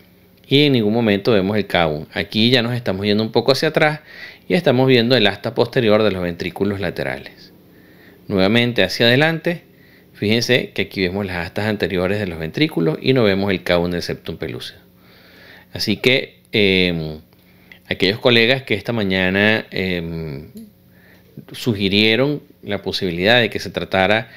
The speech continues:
de una agenesia de cuerpo calloso están en lo correcto. Eh, si bien es cierto, no es el corte ideal y no vamos a discutir,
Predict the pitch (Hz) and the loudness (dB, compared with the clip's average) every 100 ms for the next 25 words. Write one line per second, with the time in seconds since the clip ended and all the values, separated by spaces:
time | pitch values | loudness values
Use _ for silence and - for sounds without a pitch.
0 | - - - 113 107 120 113 104 107 - | -20 -20 -2 2 4 4 2 2 2 2
1 | 123 - 101 107 113 107 - 92 - 104 | 2 0 -2 2 2 2 0 -2 -2 -2
2 | 107 117 131 175 - - 98 90 101 131 | 0 2 0 -2 -4 -4 -2 -2 -2 0
3 | 151 143 - 175 - - - - - - | 2 0 0 -10 -12 -20 -20 -20 -20 -20
4 | _ - 107 98 95 - 117 95 113 - | _ -2 2 2 2 0 2 2 0 0
5 | 120 110 131 113 104 117 - 117 107 110 | 0 2 0 0 0 -2 2 2 4 2
6 | 110 127 123 120 98 90 85 92 113 98 | 4 4 4 2 -2 -2 -4 -2 0 0
7 | - 98 127 117 - | -2 0 2 2 0